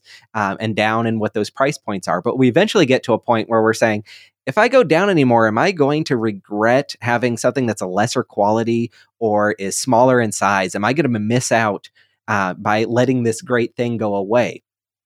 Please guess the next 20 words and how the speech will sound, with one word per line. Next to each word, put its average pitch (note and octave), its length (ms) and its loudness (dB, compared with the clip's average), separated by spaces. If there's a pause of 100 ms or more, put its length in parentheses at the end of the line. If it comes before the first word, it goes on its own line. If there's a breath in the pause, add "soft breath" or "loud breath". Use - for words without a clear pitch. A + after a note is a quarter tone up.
(280 soft breath)
And A#2 260 -2
so A#2 280 4
we C3+ 240 -2
start C#3 400 0
to A#2 100 2
have A#2 220 -2
this A#2 120 -4
kind A2+ 160 -2
of G#2 60 -4
psychological D3+ 600 0
thing A#2+ 200 -2
that's A2 140 -4
happening. G#2+ 280 -2
It's A#2 80 -4
like, A#2 160 -2
we G#3+ 80 -2
wanna B3+ 180 0
stay G3 260 2
in F3 80 0
this C#3+ 140 -2